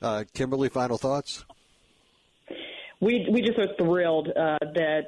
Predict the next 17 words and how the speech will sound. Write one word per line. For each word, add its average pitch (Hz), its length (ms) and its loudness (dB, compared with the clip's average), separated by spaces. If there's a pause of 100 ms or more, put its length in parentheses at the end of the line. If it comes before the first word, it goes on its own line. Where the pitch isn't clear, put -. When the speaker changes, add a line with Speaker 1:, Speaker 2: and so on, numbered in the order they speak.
Speaker 2:
uh, 147 580 0
our 160 140 0
cruise 190 280 0
passengers, 160 720 2 (320)
um, 143 140 0
have 151 220 -2 (120)
so 190 60 2
much 160 180 0 (160)
trust 170 520 -4
in 156 400 2
our, 147 560 0
our 143 300 2
ability 160 340 2
to 147 80 -8
provide 147 420 -2
them 147 300 2
a 135 160 -4